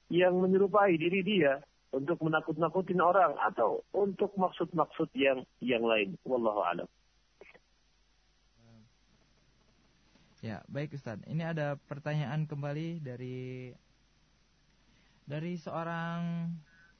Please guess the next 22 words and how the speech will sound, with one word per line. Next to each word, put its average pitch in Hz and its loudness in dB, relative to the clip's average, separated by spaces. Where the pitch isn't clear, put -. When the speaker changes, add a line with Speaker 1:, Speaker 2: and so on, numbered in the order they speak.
Speaker 2:
hamba 143 -8
Allah 156 -8
di 160 -10
Sindang 151 -8
Laut. 147 -10
Pertanyaannya 151 -8
demikian. 151 -8
Apakah 170 -4
Speaker 1:
Ya, - -
Speaker 2:
ter-, 180 -2
Speaker 1:
baik, - -6
Speaker 2:
akan, 170 2
akan 156 -4
terampuni 151 -2
dosa-dosa 139 -4
orang 139 -2
tua 139 -6
kita 151 -6
yang 139 -4
sewaktu 139 -6
hidupnya 147 -2
banyak 139 -6